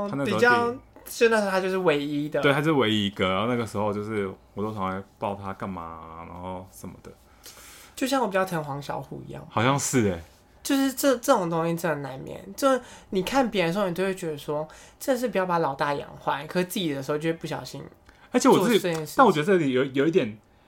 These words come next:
Speaker 1: 有一点算是有点，有点循环的，因为这样我跟那个老大比较熟，所以我有时候，
Speaker 2: 嗯。
Speaker 1: 我有时候去的时候，他也都会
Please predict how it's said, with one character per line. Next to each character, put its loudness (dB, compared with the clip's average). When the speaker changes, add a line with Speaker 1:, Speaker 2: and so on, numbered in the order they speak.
Speaker 1:
有 0
一 2
点 2
算 -8
是 -2
有 -8
点， -4
有 -4
点 0
循 -2
环 -2
的， -4
因 -2
为 0
这 -4
样 0
我 -4
跟 -4
那 -6
个 -2
老 -2
大 -2
比 -4
较 -2
熟， -12
所 -2
以 4
我 2
有 -2
时 -4
候， 2
Speaker 2:
嗯。 -6
Speaker 1:
我 4
有 8
时 2
候 4
去 0
的 2
时 -2
候， 0
他 4
也 2
都 0
会 0